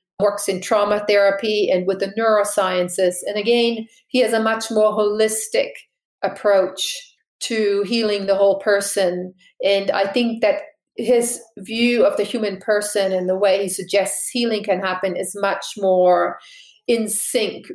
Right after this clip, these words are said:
with sort of the way the Psalms understand the way we heal. And for me, the Psalms is the prayer book for Christians in the Bible. So that's something that I'm really interested in. We are moving and developing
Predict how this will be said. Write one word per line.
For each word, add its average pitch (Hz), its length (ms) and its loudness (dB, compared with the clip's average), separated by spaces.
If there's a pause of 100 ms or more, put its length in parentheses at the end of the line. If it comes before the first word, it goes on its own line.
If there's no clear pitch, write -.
with 190 380 0 (260)
sort 196 380 2
of 190 140 4 (120)
the 202 140 2
way 202 160 4
the 175 120 2
Psalms 208 680 0
understand 165 800 -2
the 175 80 0
way 170 260 0
we 170 120 -2
heal. 185 480 2
And 175 200 -2
for 190 140 2
me, 196 180 -4
the 185 140 0
Psalms 202 960 -2 (400)
is 190 160 -4
the 240 220 -2
prayer 185 400 0
book 151 300 -2 (500)
for 185 100 -8
Christians 180 880 -6
in 196 140 -4
the 180 80 0
Bible. 165 680 0 (360)
So 196 180 2
that's 214 220 2
something 214 280 -4
that 196 100 2
I'm 190 120 0
really 180 220 2
interested 185 560 -2
in. 170 200 -2
We 196 120 0
are 190 120 0
moving 208 640 0 (360)
and 196 100 -2
developing 196 960 0